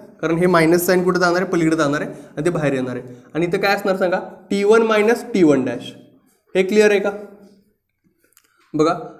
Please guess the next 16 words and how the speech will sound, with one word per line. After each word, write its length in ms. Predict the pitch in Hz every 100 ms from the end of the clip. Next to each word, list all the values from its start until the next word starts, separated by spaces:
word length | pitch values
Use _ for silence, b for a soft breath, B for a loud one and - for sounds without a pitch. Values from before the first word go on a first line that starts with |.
| -
आणि 140 | 180
हे 120 | 196
काय 160 | 196 208
सांगा? 440 | 208 196 226 - -
बी 220 | 143 147
bar. 200 | 143 139 - - - - - - b b b b b 156
म्हणजे 280 | 156 196 185
ए 120 | 185
bar 240 | 190 214
equal 400 | 214 208 175 170 160
to 80 | 226 247 - -
scalar 420 | - 190 185 202
multiple 420 | 196 185 185 190
आणि 140 | 185
काय 120 | 185 185
सांगा? 260 | 185 214